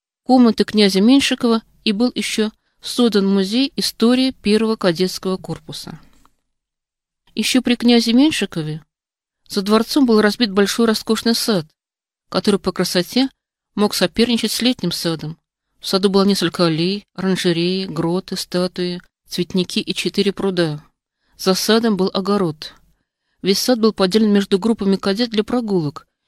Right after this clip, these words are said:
и обнесён каменной оградой, которая для назидания была расписана поучительными изречениями на русском и иностранных языках, а также на стене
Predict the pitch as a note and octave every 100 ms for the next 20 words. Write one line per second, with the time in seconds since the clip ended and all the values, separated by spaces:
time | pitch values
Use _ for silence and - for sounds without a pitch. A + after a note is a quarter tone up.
0 | _ - F#3+ G3 F#3 A#3 A3 - G#3+ A3+
1 | A3+ A3+ A3+ A3+ F#3 D3+ D3+ - _ _
2 | _ - F#3+ G#3+ F#3+ F3 F3+ F#3 E3+ D#3+
3 | F3+ A#3+ C4+ G3 D#3 - _ - F3+ F#3
4 | F#3 - A#3 - G3+ E3+ D3+ _ _ _
5 | - G3+ - G3+ - F3 F3 F3+ F3+ F3
6 | - A#3 C4 B3 G3 D#3+ - _ - F3+
7 | F3+ A3+ - F#3 - F3+ F3 - F#3 F#3
8 | F#3 F3+ F3+ - D3+ - _ _ _ _
9 | _ F#3+ - C4 A3 G#3+ G#3+ - A3 B3